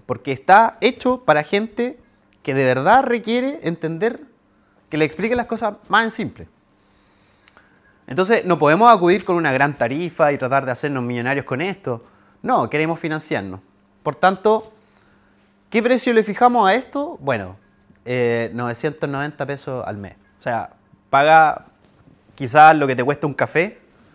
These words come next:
al mes y ten acceso a este sitio web donde nuestra promesa es, eh, dedicarnos a informarte sobre las cosas que otros no hacen, sobre las cosas que otros no te informan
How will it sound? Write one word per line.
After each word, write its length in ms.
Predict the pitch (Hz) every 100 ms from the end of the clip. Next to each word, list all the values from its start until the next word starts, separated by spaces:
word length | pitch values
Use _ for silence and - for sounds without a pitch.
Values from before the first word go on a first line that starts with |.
| _ _ _ _ _ _ _ _
al 140 | 139
mes 480 | 135 180 240 - - _ _ _ _ _ _ _ _ _ _ _ _
y 120 | 123
ten 140 | 151
acceso 340 | 170 - 180 185
a 20 |
este 120 | 165
sitio 220 | 160 156
web 240 | 147 185 -
donde 580 | - 143 135 127 120 - _ _
nuestra 380 | - 127 135 143
promesa 540 | 123 135 240 254 214 - _ _ _ _ _ _ _ _ -
es, 440 | 170 190 - - _
eh, 260 | 139 139 135
dedicarnos 920 | 127 123 120 143 165 170 180 - - _
a 720 | 127 123 120 113 113 110 104 - _ _ _ _ _ _ _
informarte 840 | 156 147 135 156 190 - 208 220 - _
sobre 340 | - 151 139
las 120 | 139 139
cosas 340 | 202 214 240
que 180 | 233 208
otros 280 | 208 208 208
no 180 | 202
hacen, 320 | 208 220 233 254 _ _ _ _
sobre 200 | - 117
las 140 | 117
cosas 300 | - 185 -
que 100 | -
otros 180 | 202 202
no 120 | 196
te 80 | 185
informan 480 | 185 - 208 214 226